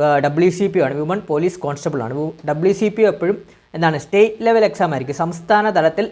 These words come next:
നടക്കുന്ന ഒരു എക്സാം ആണ്. അതാണ് ജനറൽ റിക്രൂട്ട്മെന്റ് സംസ്ഥാന തലത്തിലാണ് നടക്കുന്നത്. ആ, കേരള പോലീസ് വകുപ്പിലെ വുമൺ പോലീസ് കോൺസ്റ്റബിൾ ഡബ്ല്യു സി പി ഒ പ്ലസ് ടു ആണ് ക്വാളിഫിക്കേഷൻ വരുന്നത്. അപ്പോൾ പ്ലസ് ടു ക്വാളിഫിക്കേഷൻ ഉള്ള ഏതൊരാൾക്കും, ഏതൊരു പെൺകുട്ടിക്കും, ആ, അത് ഫിസിക്കൽ,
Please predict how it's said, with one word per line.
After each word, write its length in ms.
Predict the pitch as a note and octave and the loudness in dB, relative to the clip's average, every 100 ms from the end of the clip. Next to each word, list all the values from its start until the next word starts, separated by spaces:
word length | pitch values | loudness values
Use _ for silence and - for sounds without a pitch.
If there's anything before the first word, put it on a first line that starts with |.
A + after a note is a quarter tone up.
| E3+ | -6
നടക്കുന്ന 280 | D3+ D#3 D3 | -6 -4 -6
ഒരു 60 | |
എക്സാം 260 | B2 D3+ C3 | -6 -8 -6
ആണ്. 80 | B2 | -2
അതാണ് 300 | D#3+ F3+ G3+ | 0 0 0
ജനറൽ 380 | E3 E3+ F#3+ | 0 0 0
റിക്രൂട്ട്മെന്റ് 460 | F3+ F3 E3 D3+ G#3+ | -2 0 -2 0 -2
സംസ്ഥാന 480 | - D#3 - E3 D#3+ | -2 -6 -4 -2 0
തലത്തിലാണ് 400 | C#3 C#3 D3+ - - | 0 0 -2 -4 -6
നടക്കുന്നത്. 480 | D3+ C3+ C3 F#3 B3 - _ D3 | -6 -6 -2 -2 -2 -8 _ 2
ആ, 180 | D3 C#3+ | 2 2
കേരള 220 | D#3 D3+ D#3+ | 2 2 2
പോലീസ് 420 | E3 D#3+ E3 C#3 | 2 0 -2 -4
വകുപ്പിലെ 500 | D3 C#3+ D#3+ A3+ - - D#3 | -4 -2 0 -2 -2 -10 -4
വുമൺ 240 | D#3+ G3 | -2 -2
പോലീസ് 340 | F3+ D3+ E3+ E3+ | 2 0 0 -4
കോൺസ്റ്റബിൾ 440 | C#3+ C#3 B2+ B2 | -6 -6 -8 -6
ഡബ്ല്യു 240 | C3 C#3+ | -4 -4
സി 100 | C#3 | -6
പി 120 | C3+ C#3+ | -4 -4
ഒ 40 | |
പ്ലസ് 280 | E3+ D#3+ E3+ A#3+ | 0 0 0 2
ടു 140 | E3 | 2
ആണ് 120 | C#3 | 2
ക്വാളിഫിക്കേഷൻ 560 | C#3+ C3+ C3 C#3 C3 B2+ | -2 -4 -4 -6 -6 -6
വരുന്നത്. 240 | A2+ A#2 | -10 -8
അപ്പോൾ 140 | C3+ C#3 | -8 -6
പ്ലസ് 160 | C3+ - | -8 -4
ടു 40 | |
ക്വാളിഫിക്കേഷൻ 540 | F3+ E3 E3 E3 E3 E3 | -2 0 -2 -4 -4 -2
ഉള്ള 220 | D#3+ A3+ - _ C#3 | -2 -4 -8 _ -4
ഏതൊരാൾക്കും, 540 | D#3 E3 D#3 D3+ A3 - _ - | -2 2 0 0 -8 -10 _ -4
ഏതൊരു 220 | D#3 F3 | 0 0
പെൺകുട്ടിക്കും, 480 | E3+ D#3 D#3 F3+ A3 C#3 | 0 -2 -2 -2 -2 0
ആ, 240 | D3 C3+ | 4 4
അത് 140 | C#3 C#3+ | 2 -2
ഫിസിക്കൽ, 420 | - - F3 | -8 -4 -6